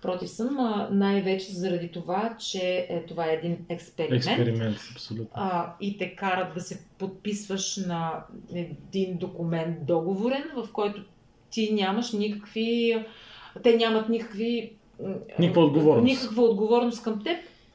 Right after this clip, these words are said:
Speaker 1: И ако на теб ти се случи нещо, ако с-, станеш инвалид, ако умреш, ако не знам сега какво, ти няма да ги съдиш ли семейството,
Speaker 2: Да.
Speaker 1: което е много страшно звучи някак. Този експеримент няма да си го правя.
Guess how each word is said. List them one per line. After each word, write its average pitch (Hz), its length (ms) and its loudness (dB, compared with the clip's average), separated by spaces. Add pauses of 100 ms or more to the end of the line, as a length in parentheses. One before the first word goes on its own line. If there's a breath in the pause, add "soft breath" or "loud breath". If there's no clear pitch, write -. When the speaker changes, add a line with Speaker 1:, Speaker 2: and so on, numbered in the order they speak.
(260)
Speaker 1:
И 302 120 0
ако 269 220 2 (340)
на 277 140 4
теб 381 160 6
ти - 60 -8
се 277 160 -6
случи 247 360 -4
нещо, 294 380 0
ако 285 120 -4
с-, - 200 -8 (220 loud breath)
станеш 311 380 -2
инвалид, 220 500 2
ако - 220 -4
умреш, 208 460 0
ако - 140 -4
не 220 60 4
знам 247 240 0
сега 233 220 -2
какво, 339 300 -6
ти - 240 -4 (460)
няма 302 460 0
да 277 160 0 (280)
ги 214 120 -2
съдиш 240 400 -4
ли 233 80 -2
семейството, 190 540 -2
Speaker 2:
Да. - 40 0
Speaker 1:
което 202 200 0
е - 20 0
много 180 440 -4 (760 loud breath)
страшно 285 560 -2
звучи 139 520 -6
някак. 101 680 -12 (500)
Този 175 280 0
експеримент 220 580 -2
няма 147 260 -2
да 123 60 -6
си - 160 -14
го 123 60 -14
правя. 117 340 -8